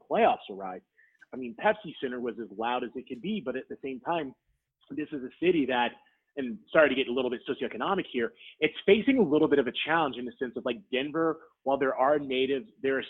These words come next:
still a transient population, and you see it whenever the Blackhawks,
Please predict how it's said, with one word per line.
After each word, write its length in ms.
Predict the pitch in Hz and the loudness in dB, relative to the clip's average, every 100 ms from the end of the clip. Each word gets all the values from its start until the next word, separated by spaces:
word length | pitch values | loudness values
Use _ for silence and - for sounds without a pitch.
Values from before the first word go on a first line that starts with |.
| - | -4
still 200 | 147 143 | -2 -2
a 40 | - | -4
transient 420 | 135 123 120 120 107 | -8 -8 -8 -10 -6
population, 800 | 120 117 117 110 165 - 110 - | -6 -4 -6 -4 -4 -4 -10 -12
and 180 | 123 123 | -12 -10
you 120 | 123 - - | -12 -14 -6
see 140 | 151 | 0
it 140 | 160 - - - _ | 0 0 -8 -20 _
whenever 260 | 131 135 127 | -2 -2 -2
the 80 | 104 | -6
Blackhawks, 640 | 107 117 139 - 139 | -2 0 0 0 -2